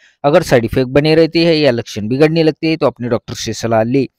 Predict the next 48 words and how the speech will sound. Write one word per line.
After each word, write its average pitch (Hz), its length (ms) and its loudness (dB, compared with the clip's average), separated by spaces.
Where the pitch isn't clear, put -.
अम्लोज 175 300 2
जेल 160 140 2
के 143 160 -4
सामान्य 120 380 -2
साइड 117 260 -4
इफेक्ट 117 220 -6
जैसे 135 280 -2
मिचली 120 340 -4
आना, 117 220 -2
उल्टी, 120 380 -4
डायरिया, 120 420 2
दस्त 120 420 -2
जैसे 139 340 0
लक्षण 147 360 -2
शामिल 120 400 -4
है। 120 60 2
अब 139 180 0
जानते 143 460 -2
अम्लोज 156 300 2
जेल 147 160 0
टैबलेट 110 360 -4
का 139 100 -4
इस्तेमाल 131 500 -4
कैसे 107 300 -12
करें 117 180 -6
या 143 100 0
डोसेज 135 440 -6
के 113 120 -6
बारे 110 260 0
में। 117 180 -6
इसे 165 220 -6
साबुन 123 300 0
निगले, 113 340 0
इसे 147 260 -2
ना 139 100 0
ही 123 120 2
चबाए, 113 400 2
ना 113 120 0
ही 131 160 0
कुचले 123 360 -2
हो, 117 180 4
ना 117 120 0
ही 113 140 -2
तोड़े। 117 260 0
अम्लोज 139 300 2
जेल 135 160 2
टैबलेट 113 360 -2
को - 200 -8